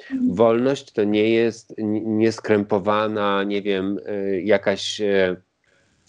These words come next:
Speaker 2: jakaś, e, hi-, histeria, nie-, nieskrępowana jakaś, e, e, dowolność. Raczej odwrotnie. Wolność to jest naprawdę odpowiedzialność.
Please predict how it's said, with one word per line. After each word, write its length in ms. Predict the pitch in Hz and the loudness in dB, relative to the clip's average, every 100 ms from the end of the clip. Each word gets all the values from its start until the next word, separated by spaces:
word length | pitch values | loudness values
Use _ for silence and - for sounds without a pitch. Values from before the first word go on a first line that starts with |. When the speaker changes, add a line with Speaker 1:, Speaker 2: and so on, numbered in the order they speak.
| - - | -14 -2
Speaker 2:
jakaś, 540 | 90 92 104 - - | -2 0 -4 -8 -8
e, 220 | 101 92 | -6 -6
hi-, 180 | - - | -8 -12
histeria, 920 | - 123 - - 104 107 113 104 92 90 | -10 -10 -10 0 0 2 0 0 -2 -2
nie-, 160 | 98 | -4
nieskrępowana 800 | 101 90 - 104 104 101 101 101 | -4 -6 -4 -4 -2 0 0 0
jakaś, 460 | 95 95 101 95 - _ - - _ - | -2 0 0 0 -4 _ -20 -20 _ -6
e, 40 | |
e, 540 | 98 95 92 95 90 - 95 95 92 87 - | -2 0 0 0 -2 -4 -2 0 0 -2 -4
dowolność. 1200 | 92 82 143 113 95 78 71 62 - - - - _ _ _ _ _ - _ - - - | 0 4 4 2 -4 -4 -10 -16 -20 -20 -20 -20 _ _ _ _ _ -20 _ -20 -20 -4
Raczej 640 | 87 113 - 120 110 104 - _ _ | 2 2 4 2 2 -2 -10 _ _
odwrotnie. 840 | 104 104 117 143 151 - 76 62 - _ _ _ _ | -10 0 2 2 0 -10 -14 -14 -18 _ _ _ _
Wolność 480 | 87 104 120 135 117 | 0 4 4 0 -4
to 60 | 120 | -6
jest 220 | 107 - | -6 -4
naprawdę 1080 | 98 98 - 113 117 117 110 104 98 101 98 _ _ _ _ _ _ - - - _ _ - | -4 -4 -2 0 0 -2 -2 0 0 -2 -6 _ _ _ _ _ _ -20 -20 -20 _ _ -8
odpowiedzialność. 1080 | 110 - 95 82 76 60 53 - - - | -4 2 2 2 -4 -6 -16 -20 -20 -20